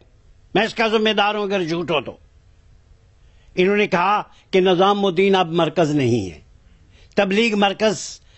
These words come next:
तबलीग का मरकज से कोई तल्लक नहीं है निजामुद्दीन से, ना अब काम अमीर से चलेगा, अब काम शूरा से चलेगा।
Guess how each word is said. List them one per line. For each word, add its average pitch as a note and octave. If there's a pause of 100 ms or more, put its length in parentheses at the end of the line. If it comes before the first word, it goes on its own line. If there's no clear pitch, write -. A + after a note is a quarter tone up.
(640)
तबलीग G3+
का A#3+
मरकज A3+
से B3
कोई B3+
तल्लक A3+
नहीं G#3
है F#3+
निजामुद्दीन C#3+
से, G#2
ना A3+ (400)
अब A#3+
काम A3+ (180)
अमीर A#3
से G#3+
चलेगा, D3+ (560)
अब D#3
काम F3
शूरा A3+
से A3+
चलेगा। G#3+